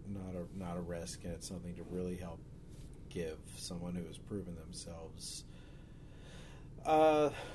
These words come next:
you know, a slight advantage, and you're, uh, you know, if they, if, uh, if they've demonstrated that they have the strength of character to not take that for granted, and they're gonna use that opportunity to thrive and pursue,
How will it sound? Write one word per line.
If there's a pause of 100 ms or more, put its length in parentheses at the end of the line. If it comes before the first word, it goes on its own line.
(160)
you
know, (380)
a
slight
advantage,
and (100)
you're,
uh,
you
know,
if
they, (120)
if,
uh,
if
they've (640)
demonstrated
that
they
have
the
strength
of
character
to
not
take
that
for
granted, (480)
and
they're
gonna
use
that (240)
opportunity
to (540)
thrive
and (460)
pursue,